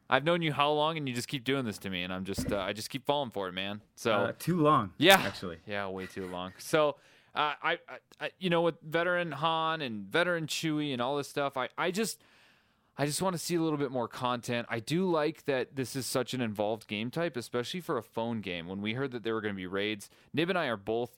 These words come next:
Speaker 1: pretty active Destiny players and console players, so when we heard of raids, we were like, "Whoa, like, raids on a phone?" Like, we kinda freaked out because we thought it would just be so fun. And raids, they,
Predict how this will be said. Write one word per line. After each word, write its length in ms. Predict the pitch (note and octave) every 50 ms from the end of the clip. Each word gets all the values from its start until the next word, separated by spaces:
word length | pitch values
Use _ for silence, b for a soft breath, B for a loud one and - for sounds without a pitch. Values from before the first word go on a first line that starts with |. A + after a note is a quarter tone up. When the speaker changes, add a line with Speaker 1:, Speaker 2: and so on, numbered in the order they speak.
| _
Speaker 1:
pretty 460 | - - C3 B2+ A#2 A#2 A#2 A2+ - -
active 440 | G#2 G2+ G#2 G2+ - A#2+ G#2+ G2
Destiny 440 | - A2 A2 B2 - - C#3 C#3+ C#3+
players 420 | C3 - D3+ C#3+ C#3+ C#3+ C#3+ B2+ A2
and 140 | G#2 G2
console 340 | - A2+ G#2+ A#2 A2+ - A#2+
players, 320 | A2+ - C3 B2+ C3 B2+ -
so 300 | - B2 A2+ G#2+ F#2+ - B B B B B
when 100 | A#2+ B2
we 120 | C#3+ D#3+
heard 160 | E3+ G3 F3+
of 140 | D3+ - F#3+
raids, 260 | G#3 G#3 B2 D3+ C3
we 60 | B2+ A#2
were 40 |
like, 180 | G#2+ G#2 A#2+ -
"Whoa, 340 | D3+ G#3 A#3 A3+ G#3+ G#3 F#3
like, 240 | D#3 C3+ B2+ C#3 -
raids 340 | - C#3 F3+ F#3 A3+ A3 E3+
on 120 | G3 F3 C3+
a 60 | B2
phone?" 420 | - - - - B3 C4 C#4 B3+ G3
Like, 160 | D3+ A#2+ -
we 100 | C3+ B2+
kinda 240 | - F3 F#3 E3 -
freaked 380 | - - G3+ G3+ F3 - -
out 180 | G3+ G#3+ G#3+ D#3+
because 260 | C#3 B2 - C#3 A#2+
we 100 | B2 B2
thought 320 | A2+ - - E3 E3 E3+ E3+
it 60 | C#3
would 160 | C#3 C3+ A#2
just 180 | A2 A#2+ A2+ -
be 140 | - B2+ A2+
so 260 | - - - F3 D#3
fun. 420 | - - F#3 F#3 F3+ F3 C#3+ A#2 - b b b b b b b
And 240 | - G#3+ A3 G#3 F#3+ - -
raids, 400 | - F#3+ G#3+ C4 E4 E4 C4 G#3 - - _ _ _ - -
they, 140 | D#3 F3